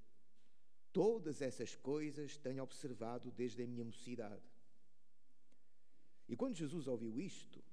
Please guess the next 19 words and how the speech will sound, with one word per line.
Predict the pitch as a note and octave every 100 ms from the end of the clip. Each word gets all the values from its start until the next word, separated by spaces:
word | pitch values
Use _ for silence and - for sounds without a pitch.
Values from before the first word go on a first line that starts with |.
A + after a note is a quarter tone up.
| -
disse-lhe: | G#2+ B2 - F2+ - - - - - - - - - - - - -
"Ainda | E3+ D#3 C4 A3+ C3 G#3+
te | G3
falta | - - B2 B2+ - B2+ B2+ - - -
uma | A2+ B2
coisa. | B2+ B2 G#2+ - - - - - - - - - - - - - - - - -
Vende | D3 C4+ A3
tudo | - D#3+ -
quanto | B2 A#2+
tens, | G#2+ C3+ D3+ F3+ C#3 - -
reparte-o | A#2 - A#2+ B2+ - A#2
pelos | G#2+ G2+ -
pobres | - E3 G3 F3 - - - - - - -
e | E3
traz | D#3+ E3 F3 D3
um | E3+
tesouro | D3+ A#2 C3 C3+
no | B2+
céu. | A#2 A2+ G2+ G2